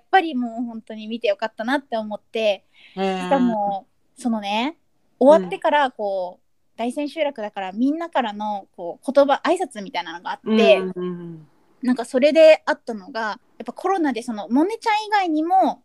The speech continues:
Speaker 1: 他のキャストの人たちもかかっちゃってたから、
Speaker 2: うんうん。
Speaker 1: 本当だったら、欠員がこう出てたのね。
Speaker 2: うんうん。
Speaker 1: 本来のベストメンバーではなくって、
Speaker 2: おー。
Speaker 1: だからそこの欠員を賄うために、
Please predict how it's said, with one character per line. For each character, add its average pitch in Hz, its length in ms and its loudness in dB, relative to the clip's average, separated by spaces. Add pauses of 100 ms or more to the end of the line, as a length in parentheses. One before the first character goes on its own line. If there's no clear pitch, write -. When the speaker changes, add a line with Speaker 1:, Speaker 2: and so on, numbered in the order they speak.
Speaker 1:
他 339 240 0
の 403 60 -2 (380)
キ - 100 -6
ャ 349 40 -6
ス - 60 -12
ト 359 80 -4
の 330 140 -2
人 359 140 -6
た 339 100 0
ち 240 120 -10
も 202 380 -10
か - 140 -18
か 262 80 0
っ 247 80 0
ち - 80 -2
ゃ 208 40 0
っ 196 40 -6
て - 140 -18
た 185 100 -12
か 185 120 -8
ら、 269 340 2 (140)
Speaker 2:
う 196 40 -6
ん 202 40 2
う 196 40 2
ん。 185 40 -2
Speaker 1:
本 - 20 -
当 185 60 -4
だ 175 100 0
っ 170 100 -4
た 262 100 4
ら、 254 280 4 (280)
欠 - 120 -16
員 349 60 -4 (360)
が 415 180 0
こ 370 220 0
う 247 100 -4 (140)
出 311 120 -2
て 262 120 -6
た 180 160 -6
の 139 100 -12
ね。 262 220 -10 (260)
Speaker 2:
う 220 100 0
ん 214 40 0 (160)
う 180 80 -6
ん。 - 20 0
Speaker 1:
本 415 100 4 (120)
来 403 200 0
の 392 120 -4
ベ 269 100 -6
ス 262 80 -18
ト 277 80 -4
メ 277 140 -2
ン 277 80 -2
バ 226 120 -4
ー - 40 -14
で 185 80 -14
は 180 80 -14
な 226 160 -10
く 180 140 -14
っ - 20 -20 (160)
て、 320 280 4 (200)
Speaker 2:
お 165 160 -2
ー。 - 20 0
Speaker 1:
だ 165 80 -6
か 165 80 0
ら 240 140 -2
そ 294 260 -10
こ 381 220 -2 (240)
の 262 140 -4 (300)
欠 311 380 -2
員 302 280 -2
を 349 300 0 (220)
賄 285 560 4
う 277 60 4
た 240 120 -6
め 202 140 -8
に、 240 320 0